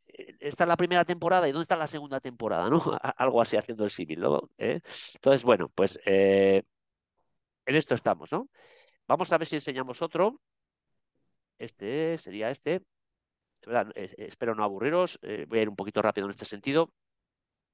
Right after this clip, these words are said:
Otro que vemos aquí. Bueno, una de las cosas que, bueno, que, que, que gusta mucho, ¿no? Y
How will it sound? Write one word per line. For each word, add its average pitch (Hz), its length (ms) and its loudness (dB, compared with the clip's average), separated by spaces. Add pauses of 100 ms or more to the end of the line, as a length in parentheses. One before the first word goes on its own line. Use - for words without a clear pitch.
(760)
Otro 143 240 0
que 127 80 0
vemos 113 240 -2
aquí. 170 360 2 (3500)
Bueno, 120 300 0 (120)
una 135 140 2
de 143 40 8
las 135 60 -2
cosas 143 300 0
que, 117 120 -4
bueno, 110 220 -2
que, 92 160 -4
que, 98 260 -4
que 98 120 -6
gusta 123 300 -2
mucho, 127 260 -10
¿no? 131 240 -4
Y 101 160 -6